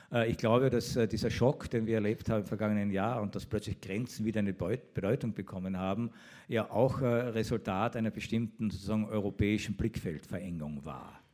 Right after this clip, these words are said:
ja. Äh, wir haben geglaubt, weil wir das Schengen-Abkommen haben und weil in Europa die für uns so erfahrungsgesättigten Grenzen weggefallen sind, ja. Also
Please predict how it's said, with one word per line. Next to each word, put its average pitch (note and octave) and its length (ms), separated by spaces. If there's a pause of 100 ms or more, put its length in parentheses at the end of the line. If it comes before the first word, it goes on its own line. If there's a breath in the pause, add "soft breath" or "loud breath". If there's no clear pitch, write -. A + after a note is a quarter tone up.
ja. A#2 200 (400 loud breath)
Äh, A2+ 160
wir C3 200
haben C3 140
geglaubt, A2+ 540
weil A#2+ 120
wir A#2 80
das A2 140
Schengen-Abkommen F#2+ 920
haben G#2 380
und A#2+ 160
weil A2+ 240
in D3 160
Europa A#2+ 600
die G#2+ 240 (140)
für B2+ 300
uns D#3+ 640
so C#3 360 (240 loud breath)
erfahrungsgesättigten B2+ 1600
Grenzen A2 720 (160 loud breath)
weggefallen F#2+ 800
sind, - 400 (120)
ja. B2 180 (400 loud breath)
Also A2 260